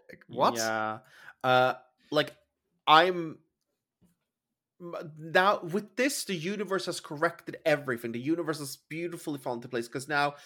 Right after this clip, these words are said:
Speaker 2: I get the best of both worlds. I get the lovely Kylie Sonique as a winner and the Raja O'Hara as a winner.
Speaker 1: Yes.
Speaker 2: And it feels right and it feels correct.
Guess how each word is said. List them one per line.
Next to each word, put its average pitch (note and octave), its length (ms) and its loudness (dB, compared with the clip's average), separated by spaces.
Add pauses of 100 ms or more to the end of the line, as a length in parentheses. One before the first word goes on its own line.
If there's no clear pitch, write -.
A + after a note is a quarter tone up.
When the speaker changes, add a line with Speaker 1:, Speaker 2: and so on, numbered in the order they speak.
(320)
Speaker 2:
I D#3 120 6
get D#3+ 380 2 (480)
the D3+ 80 4
best D#3 440 2
of C3+ 120 0
both C3 280 2
worlds. A#2+ 340 0
I C3 100 0
get C3 440 -2
the C3 200 -4
lovely C#3 340 0
Kylie C#3 320 -2
Sonique C3 380 -6
as A2+ 140 -6
a A2+ 60 -4
winner A2 320 -4
and A#2 400 -2
the A2 140 -8
Raja G#2 340 -2
O'Hara G2+ 400 -10
as - 120 -18
a - 60 -18
winner. - 320 -20 (100)
Speaker 1:
Yes. G#2 340 -8
Speaker 2:
And D#3 120 0
it F3+ 60 0
feels F#3 500 -2 (180)
right C3+ 320 -2
and C3+ 100 -4
it A#2+ 80 -6
feels B2+ 220 -4
correct. - 280 -2